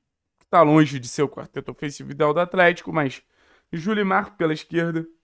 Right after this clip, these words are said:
Bruno Zapelli como camisa dez,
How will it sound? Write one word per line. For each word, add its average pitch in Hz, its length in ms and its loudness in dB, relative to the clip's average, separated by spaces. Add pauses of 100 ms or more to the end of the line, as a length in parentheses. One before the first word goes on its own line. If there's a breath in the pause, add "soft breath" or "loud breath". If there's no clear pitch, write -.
(300)
Bruno 165 400 -4
Zapelli 151 960 0
como 127 280 -8
camisa 131 360 -4
dez, 147 520 -2